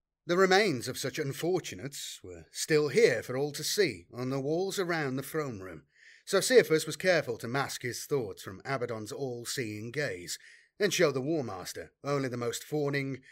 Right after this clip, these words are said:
unquestioningly obedient facade,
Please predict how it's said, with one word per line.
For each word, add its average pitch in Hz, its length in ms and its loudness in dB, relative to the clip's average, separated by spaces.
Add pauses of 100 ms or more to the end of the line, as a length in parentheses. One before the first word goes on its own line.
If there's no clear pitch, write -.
(200)
unquestioningly 131 1000 -2
obedient 113 720 -4
facade, 95 640 -6